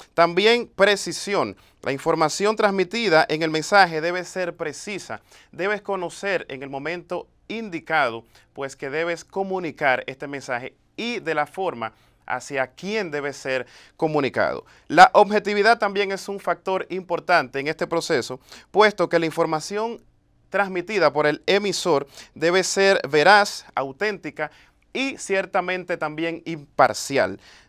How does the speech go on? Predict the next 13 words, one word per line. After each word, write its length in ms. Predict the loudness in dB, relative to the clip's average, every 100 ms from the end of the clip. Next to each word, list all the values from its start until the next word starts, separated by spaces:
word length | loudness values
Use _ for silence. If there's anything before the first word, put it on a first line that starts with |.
| _
También 340 | -2 2 2 4
debe 240 | 2 2
ser 300 | 0 -2 0
un 120 | -2
mensaje 380 | -4 -4 -2 -2
oportuno, 560 | -4 -6 -8 -8 -8 -8
como 160 | -6
decía 300 | -8 -8 -8
anteriormente, 680 | -8 -8 -8 -6 -8 -8 -12
saber 360 | -12 -8 -6 -6
en 100 | -10
qué 160 | -12
momento 520 | -12 -8 -8 -8 -12